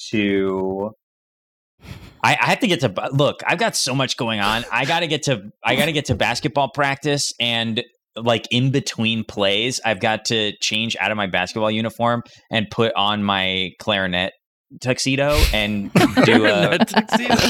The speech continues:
Speaker 1: Yeah, we're doing, there's a recital in the auditorium next door to the gym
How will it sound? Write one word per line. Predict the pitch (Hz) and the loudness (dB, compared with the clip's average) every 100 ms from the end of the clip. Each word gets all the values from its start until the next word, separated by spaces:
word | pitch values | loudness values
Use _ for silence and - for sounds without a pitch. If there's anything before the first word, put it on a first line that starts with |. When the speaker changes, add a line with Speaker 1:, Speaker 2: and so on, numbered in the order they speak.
| 233 | 2
Speaker 1:
Yeah, | 131 117 117 | 2 2 0
we're | 135 | 0
doing, | 113 135 135 | 0 -2 -2
there's | 127 135 | -2 -2
a | 135 | -2
recital | 120 - 123 127 120 110 104 | -2 -2 -2 -2 0 0 2
in | 104 104 | 2 0
the | 104 | -2
auditorium | 107 101 - 110 107 101 95 92 | -2 -4 -6 -2 0 0 -2 -2
next | 95 - - | -4 -4 -4
door | 95 | -2
to | 92 | -2
the | 90 | -4
gym | 85 95 98 87 80 | -4 -2 0 0 -4